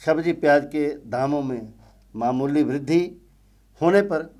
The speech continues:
उपभोक्ताओं की आंखों में आंसू टपकने लगते थे,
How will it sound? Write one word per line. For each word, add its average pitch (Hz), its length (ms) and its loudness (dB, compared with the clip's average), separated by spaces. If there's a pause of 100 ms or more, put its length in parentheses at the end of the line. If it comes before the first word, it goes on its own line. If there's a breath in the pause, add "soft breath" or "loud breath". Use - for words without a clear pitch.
(200)
उपभोक्ताओं 135 680 -6
की 127 480 -12 (260)
आंखों 131 400 -4
में 107 380 -8 (560 soft breath)
आंसू 147 300 -4
टपकने 104 400 -16
लगते 92 300 -20
थे, - 260 -20